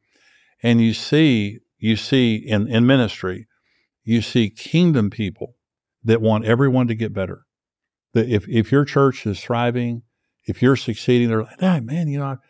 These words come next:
saw your book came out. I, man, I think that's fantastic." And your other people that say,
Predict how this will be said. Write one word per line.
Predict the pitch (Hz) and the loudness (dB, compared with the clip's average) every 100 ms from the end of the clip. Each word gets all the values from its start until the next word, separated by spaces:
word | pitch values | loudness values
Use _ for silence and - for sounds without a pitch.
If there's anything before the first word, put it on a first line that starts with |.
| _ _ | _ _
saw | - 156 | -4 0
your | 123 | 0
book | 104 147 | 0 -4
came | 147 139 139 | -2 -2 -2
out. | 139 113 | -4 -6
I, | 104 - | -8 -6
man, | 135 | -6
I | |
think | - 127 | -6 -10
that's | 110 98 | -10 -12
fantastic." | 101 104 131 120 127 - _ _ _ _ - | -16 -10 -10 -10 -12 -14 _ _ _ _ 0
And | 113 | 4
your | 139 | 4
other | 156 | 2
people | 131 113 110 104 | 0 0 0 -2
that | 98 | -2
say, | 113 101 101 | -2 -2 -4